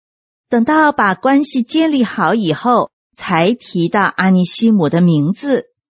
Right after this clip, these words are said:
然后再说之以理，讲出他请求的理由，一直等到把理说完了，最后才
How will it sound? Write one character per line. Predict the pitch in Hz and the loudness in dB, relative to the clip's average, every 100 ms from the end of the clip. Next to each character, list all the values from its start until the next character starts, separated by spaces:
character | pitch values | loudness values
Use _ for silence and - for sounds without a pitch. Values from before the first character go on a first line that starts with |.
| _ _ _ _ | _ _ _ _
然 | - 160 | -4 -2
后 | 160 170 | 0 -2
再 | 180 165 160 160 | 0 0 0 -2
说 | - - 208 | -4 -2 0
之 | 202 214 202 | 0 -4 -4
以 | 185 220 | -2 0
理， | 240 226 175 139 165 - _ _ _ - | 2 2 2 -2 -6 -8 _ _ _ -6
讲 | 233 180 156 | -2 -2 -4
出 | - 214 | -2 -2
他 | 208 202 | 0 -2
请 | - - 175 | -2 0 0
求 | 147 170 | 0 0
的 | 202 247 | 0 2
理 | 214 | 0
由， | 151 143 147 - _ _ _ _ _ _ - | 0 0 0 -2 _ _ _ _ _ _ -4
一 | 214 | -2
直 | 180 | 0
等 | 180 170 | 0 -2
到 | 151 196 170 - _ | 0 0 -2 -6 _
把 | 190 240 | -2 2
理 | 247 185 | 2 2
说 | 143 - 262 277 | -2 -2 0 0
完 | 214 156 180 | 0 0 0
了， | 285 285 - _ _ - | 0 0 -6 _ _ -4
最 | 233 196 | 0 0
后 | 185 170 | 0 -2
才 | 175 160 165 | -2 -2 -2